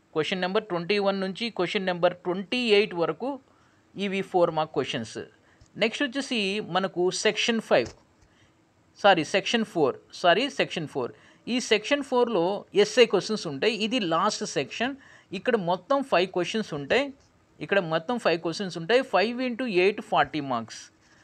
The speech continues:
ఫార్టీ మార్క్స్. ఇక్కడ ఏంటంటే ఇక్కడ మనకు చాయిస్ అనేది ఉంటుంది. మీరు ఏ సబ్జెక్ట్ క్వశ్చన్ పేపర్ చూసినా, రేపు పబ్లిక్ ఎగ్జామ్ యొక్క క్వశ్చన్ పేపర్ ఏది చూసినా,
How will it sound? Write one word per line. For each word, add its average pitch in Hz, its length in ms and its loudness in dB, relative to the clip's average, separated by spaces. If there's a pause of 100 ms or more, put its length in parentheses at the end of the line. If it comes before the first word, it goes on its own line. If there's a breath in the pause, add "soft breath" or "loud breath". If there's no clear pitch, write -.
(220 soft breath)
ఫార్టీ 156 220 4
మార్క్స్. 127 440 -4
ఇక్కడ 220 340 0
ఏంటంటే 220 560 2 (120)
ఇక్కడ 226 340 0
మనకు 135 320 0 (120)
చాయిస్ 156 260 4
అనేది 170 220 -4
ఉంటుంది. 123 420 -10 (160)
మీరు 196 560 -2
ఏ 190 260 8
సబ్జెక్ట్ 233 500 -2
క్వశ్చన్ 214 380 -2
పేపర్ 190 320 0
చూసినా, 175 460 -2 (160)
రేపు 165 320 -2
పబ్లిక్ 165 420 -2
ఎగ్జామ్ 160 300 0
యొక్క 160 160 -4
క్వశ్చన్ 147 300 -8
పేపర్ 147 220 0
ఏది 165 200 -2 (100)
చూసినా, 165 340 -6